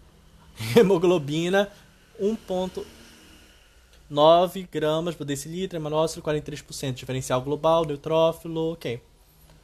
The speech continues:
Ah, é que esse é pra treinar o arredondamento. Tipo, tem aquele slide, deixa eu, tô no vinte e seis, bora voltar.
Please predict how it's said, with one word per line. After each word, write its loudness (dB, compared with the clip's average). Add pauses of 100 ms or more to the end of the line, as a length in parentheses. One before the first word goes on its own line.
(280)
Ah, 8
é 6
que -6
esse 0
é 0
pra -4
treinar -2
o 0
arredondamento. -2 (3250)
Tipo, 0 (2500)
tem 2
aquele 0
slide, 2
deixa -8
eu, -12 (200)
tô -4
no -4
vinte -6
e -6
seis, -6
bora -2
voltar. -4